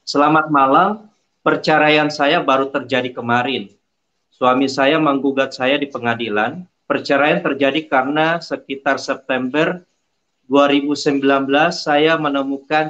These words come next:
chatting suami dengan wanita lain, tetapi dia lebih marah dan minta cerai. Sekitar November dua ribu sembilan belas, dia meninggalkan Kristus menjadi agama lain dan meninggalkan saya serta anak saya.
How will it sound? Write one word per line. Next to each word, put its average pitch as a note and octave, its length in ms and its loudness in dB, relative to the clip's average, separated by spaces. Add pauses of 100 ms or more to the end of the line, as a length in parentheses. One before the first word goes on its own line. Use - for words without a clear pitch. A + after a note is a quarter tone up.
chatting D#3+ 560 -4
suami C#3+ 480 0
dengan B2+ 320 -2
wanita B2 400 0
lain, C3 480 0
tetapi C3+ 640 -2
dia D3+ 160 4
lebih C#3 240 0
marah B2+ 320 2
dan A#2+ 240 -2
minta B2 320 -4
cerai. B2 560 0 (720)
Sekitar C#3 560 0
November C#3 560 0
dua C#3 160 2
ribu B2 240 -4
sembilan B2+ 400 -2
belas, D#3 560 -2
dia C3+ 240 0
meninggalkan C3+ 720 0
Kristus D3+ 480 -4
menjadi C#3 720 0 (640)
agama B2 400 0
lain B2 400 2
dan B2+ 240 0
meninggalkan B2+ 560 -2
saya C#3 240 0
serta C3 480 0
anak B2 160 -6
saya. A#2+ 400 0